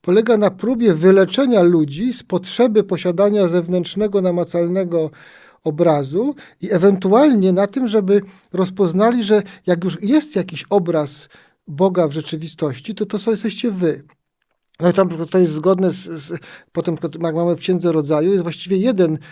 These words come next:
byt, o którym jest powiedziane, że jest na obraz Boży, nie?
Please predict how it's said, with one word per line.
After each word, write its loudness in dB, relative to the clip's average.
byt, 4
o -10
którym 0
jest -2
powiedziane, 0
że 0
jest 0
na 2
obraz 2
Boży, -4
nie? -12